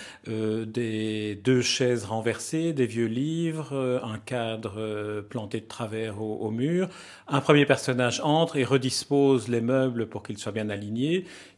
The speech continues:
Il s'en va, le deuxième personnage entre, il change l'ordonnancement du premier. On se rend compte que ces deux personnages sont appelés à préparer une conférence sur la culture.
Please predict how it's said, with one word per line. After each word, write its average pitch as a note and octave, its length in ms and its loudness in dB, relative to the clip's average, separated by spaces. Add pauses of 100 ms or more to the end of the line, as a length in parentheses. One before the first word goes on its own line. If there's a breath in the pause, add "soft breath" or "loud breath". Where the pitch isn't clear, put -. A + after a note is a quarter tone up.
Il B2+ 160 -2
s'en - 380 -4
va, B2+ 380 2
le B2+ 120 4
deuxième A#2 360 2
personnage A2 640 0
entre, B2 480 0
il A2 160 -2
change C3 500 4
l'ordonnancement A#2+ 960 0
du A2 80 -2
premier. C#3+ 440 -2 (360 loud breath)
On G3 100 6
se F#3 140 6
rend D#3+ 180 8
compte F#3+ 380 0
que F3+ 240 6
ces - 180 2
deux D#3+ 180 6
personnages D#3 960 0
sont - 340 -2
appelés D3 320 0
à C#3 60 -2
préparer C3 380 -2
une B2 100 -2
conférence B2+ 460 -8
sur - 100 -10
la A2 120 -4
culture. G2 600 -10